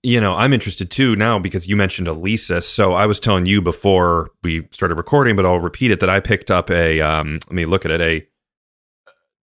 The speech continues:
D M ten Mark two, an Alesis, uh, electronic kit. Um, I traded a Focusrite Claret eight pre, um, interface for it, which I think is a pretty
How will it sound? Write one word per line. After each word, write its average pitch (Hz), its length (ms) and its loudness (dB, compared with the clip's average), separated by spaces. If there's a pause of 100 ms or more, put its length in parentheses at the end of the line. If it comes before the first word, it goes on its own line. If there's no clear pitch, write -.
(100)
D 123 240 4
M 110 200 2
ten 101 540 0
Mark 90 340 0
two, 90 360 2
an 82 60 0
Alesis, 87 680 -2
uh, 80 320 0
electronic 123 560 -2
kit. 110 400 0 (460)
Um, 85 520 -4
I 90 120 -2
traded 92 560 0
a 85 220 -2
Focusrite 95 680 -2
Claret 90 540 0 (320)
eight 90 320 -2 (320)
pre, 90 560 -2
um, 80 300 -4
interface 113 580 0
for 95 260 2
it, 92 40 2
which 98 140 -4
I 117 60 0
think 311 280 -6
is 160 100 0
a 101 60 0
pretty 92 300 -2